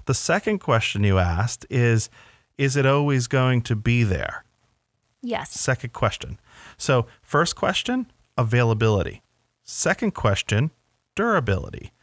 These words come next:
Speaker 1: Almost everybody gets these two drastically confused. So if you think about availability,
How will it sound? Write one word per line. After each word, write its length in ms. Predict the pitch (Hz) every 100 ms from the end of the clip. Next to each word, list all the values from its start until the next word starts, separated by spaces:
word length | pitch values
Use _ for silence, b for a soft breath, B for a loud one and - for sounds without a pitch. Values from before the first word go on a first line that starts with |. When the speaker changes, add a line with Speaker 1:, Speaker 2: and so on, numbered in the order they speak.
| b b b b _ _ _
Speaker 1:
Almost 400 | 170 196 185 -
everybody 460 | 175 208 208 196 170
gets 260 | 156 -
these 240 | 139 131 -
two 380 | 127 120 117 - _ _
drastically 640 | - 113 120 - 127 127 117
confused. 640 | 120 107 104 85 95 - B B B B B
So 220 | - 151
if 100 | 143
you 80 | 135
think 320 | - 208 240
about 360 | 208 175 170
availability, 960 | 131 120 123 123 123 104 101 90 85 98